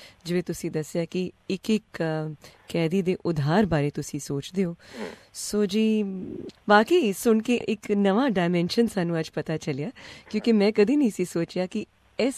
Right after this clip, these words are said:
Speaker 1: ਕਦਰ ਇੱਕ ਇੱਕ, ਅ, ਪ੍ਰਿਜ਼ਨਰ ਬਾਰੇ ਸੋਚਿਆ ਜਾਂਦਾ ਹੈ ਤੇ ਉਹਨਾਂ ਵਾਸਤੇ ਕੇਸਿਸ ਮੈਨੇਜ ਕੀਤੇ ਜਾਂਦੇ ਹਨ।
Speaker 2: ਇੰਡੀਅਨ ਸੋਚ ਤਾਂ ਇਹ ਹੈ ਕਿ ਬਸ ਜੇ ਬੰਦਾ ਜੇਲ੍ਹ 'ਚ ਹੈਗਾ ਤਾਂ ਉਹਦੇ ਹੱਥ ਉਹੀ ਹੈ, ਡੰਡਾ ਹੈਗਾ।
Speaker 1: ਹਾਂ।
Speaker 2: ਤੇ ਪ੍ਰਿਜ਼ਨਰ ਹੈਗਾ ਸਾਹਮਣੇ, ਡੰਡੇ ਤੇ ਡੰਡਾ ਨਹੀਂ।
Speaker 1: <laughs>
Speaker 2: ਇਹ, ਇੱਥੇ, ਇੱਥੋਂ ਦੀ ਸੋਚ is more into rehabilitation,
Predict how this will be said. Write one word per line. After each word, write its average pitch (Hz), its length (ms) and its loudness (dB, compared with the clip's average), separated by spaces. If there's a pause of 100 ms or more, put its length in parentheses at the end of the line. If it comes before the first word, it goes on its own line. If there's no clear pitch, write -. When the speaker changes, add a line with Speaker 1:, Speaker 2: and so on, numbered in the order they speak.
Speaker 1:
ਕਦਰ 170 320 -2 (420)
ਇੱਕ 220 180 -2
ਇੱਕ, 214 240 -2
ਅ, 170 120 0
ਪ੍ਰਿਜ਼ਨਰ 180 420 0
ਬਾਰੇ 160 240 -4
ਸੋਚਿਆ 156 420 -4
ਜਾਂਦਾ 143 340 -4
ਹੈ 147 180 -4
ਤੇ - 80 -6
ਉਹਨਾਂ 151 200 -4
ਵਾਸਤੇ 143 340 -8
ਕੇਸਿਸ 143 360 -8
ਮੈਨੇਜ 131 380 -8
ਕੀਤੇ - 220 -8
ਜਾਂਦੇ 120 340 -4
ਹਨ। 135 60 0
Speaker 2:
ਇੰਡੀਅਨ 156 260 0
ਸੋਚ 147 220 0
ਤਾਂ 123 120 2
ਇਹ 120 140 4
ਹੈ 110 140 4
ਕਿ 113 160 -2
ਬਸ 104 220 0 (100)
ਜੇ 110 120 -6
ਬੰਦਾ 107 480 -2
ਜੇਲ੍ਹ 107 320 0
'ਚ - 80 -4
ਹੈਗਾ 113 260 2
ਤਾਂ 110 120 -2
ਉਹਦੇ 110 180 0 (120)
ਹੱਥ - 80 -8 (320)
ਉਹੀ 117 280 -6
ਹੈ, 104 180 -2
ਡੰਡਾ 104 400 -4
ਹੈਗਾ। 123 220 -4 (200)
Speaker 1:
ਹਾਂ। 170 120 -4 (280)
Speaker 2:
ਤੇ - 100 0
ਪ੍ਰਿਜ਼ਨਰ 107 500 0
ਹੈਗਾ 98 220 2
ਸਾਹਮਣੇ, 104 360 -6
ਡੰਡੇ 107 360 -2
ਤੇ 113 120 0
ਡੰਡਾ 113 420 -6
ਨਹੀਂ। 117 300 -8 (340)
Speaker 1:
<laughs> - 0 -
Speaker 2:
ਇਹ, 120 320 2
ਇੱਥੇ, 135 400 -2
ਇੱਥੋਂ 131 300 -2
ਦੀ 123 160 0
ਸੋਚ 117 440 2
is 107 300 -2
more 110 480 0
into 107 420 -4
rehabilitation, 104 800 -4